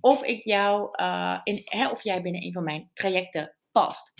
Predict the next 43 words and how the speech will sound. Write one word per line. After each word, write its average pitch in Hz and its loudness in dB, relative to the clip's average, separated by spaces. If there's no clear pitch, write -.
Dus 247 2
schroom 262 2
niet 269 0
om 226 -4
dat 202 -4
formulier 202 0
in 240 -2
te 233 -6
vullen. 208 -4
Er 202 -6
gebeurt 277 -6
weinig 269 -2
als 247 -10
je - -8
dat 240 -6
formulier 214 -4
invult, 180 -6
behalve 214 -4
dan 190 -6
dat 185 -8
ik - -10
het 175 -10
doorlees 185 0
en 180 -8
check, 175 0
oké, 170 0
zijn 175 0
we 165 -6
potentieel 165 -4
een 170 -2
match? 254 0
Zie 202 0
ik 180 0
inderdaad 170 -4
ook 175 -10
potentie 185 -2
in 165 -4
je 175 -10
plannen 214 6
en 180 0
in 175 -6
je 180 -6
business? 226 2